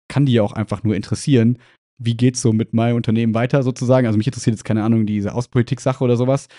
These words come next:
Ähm, kann, wie geht's mit dem Krieg weiter? Das ist mein Thema. Und alles andere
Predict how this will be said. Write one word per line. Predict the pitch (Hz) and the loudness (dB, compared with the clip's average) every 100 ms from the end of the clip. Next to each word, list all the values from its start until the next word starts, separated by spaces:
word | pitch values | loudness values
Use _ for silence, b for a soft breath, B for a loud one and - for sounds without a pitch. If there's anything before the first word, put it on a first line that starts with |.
| B B _ | B B _
Ähm, | 117 110 107 - _ _ - | 0 2 0 -4 _ _ -8
kann, | - 110 - - - | -2 -2 -2 -8 -14
wie | - 110 | -6 -2
geht's | 110 107 | -2 0
mit | 113 | 0
dem | |
Krieg | - 117 113 | 2 0 2
weiter? | 117 127 | 2 2
Das | 113 - | 0 0
ist | |
mein | 110 110 | 2 4
Thema. | - 113 120 131 b b b - | 6 6 6 4 b b b -6
Und | |
alles | 120 135 | -4 0
andere | 127 131 131 | 0 2 2